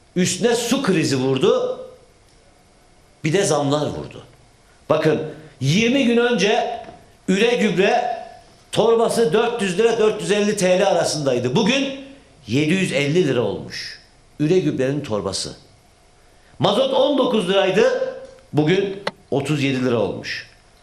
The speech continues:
Cumhurbaşkanı açıklama yapıyor. "Boş arazi bırakmayın." diyor.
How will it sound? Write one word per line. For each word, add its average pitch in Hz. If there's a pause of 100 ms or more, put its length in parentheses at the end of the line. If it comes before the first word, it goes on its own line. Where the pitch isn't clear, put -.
(380)
Cumhurbaşkanı 247
açıklama 262
yapıyor. 185 (500)
"Boş 247
arazi 240
bırakmayın." 214
diyor. 120